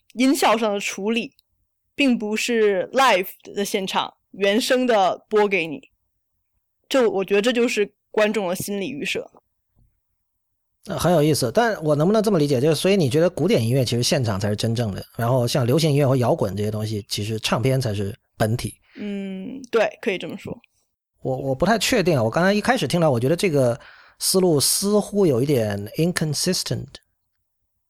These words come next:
Speaker 1: 为什么？
Speaker 2: 就其实你是在区分有没有插电，就比如说我是小提琴，
Speaker 1: 嗯。
Speaker 2: 站在你面前拉给你，
Speaker 1: 嗯。
Speaker 2: 你会觉得这是，这个现场是真正的，但如果比如说我是弹电吉他呢？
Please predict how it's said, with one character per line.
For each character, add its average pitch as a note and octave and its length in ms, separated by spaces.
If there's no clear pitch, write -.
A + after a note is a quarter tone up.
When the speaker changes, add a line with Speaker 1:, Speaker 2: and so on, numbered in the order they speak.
Speaker 1:
为 G#3 180
什 - 160
么？ - 240
Speaker 2:
就 A3 140
其 A#3+ 140
实 C#4 100
你 D#3+ 140
是 C3 80
在 C#3+ 420
区 - 260
分 F#3+ 300
有 D3 140
没 A#2 100
有 C#3 160
插 F3 240
电， - 260
就 F#3 140
比 - 80
如 C#3 80
说 F#3+ 80
我 C3 160
是 D3 100
小 - 160
提 E3 80
琴， B2+ 240
Speaker 1:
嗯。 A2 220
Speaker 2:
站 F3+ 140
在 C#3 80
你 A#2+ 60
面 C#3 120
前 C#3 140
拉 E3+ 180
给 C#3 100
你， A2+ 220
Speaker 1:
嗯。 G#3+ 260
Speaker 2:
你 C3+ 100
会 E3+ 80
觉 D3 140
得 D3 80
这 D#3+ 160
是， C3+ 180
这 A3 120
个 - 80
现 D#3 220
场 A2 160
是 G#2+ 60
真 B2 180
正 B2 180
的， G2 60
但 G3 180
如 F3 160
果 G#3+ 80
比 C#3+ 80
如 B2+ 80
说 E3+ 80
我 B2+ 120
是 C#3 80
弹 C3 200
电 D#3 220
吉 G#2+ 160
他 C3+ 140
呢？ C3+ 120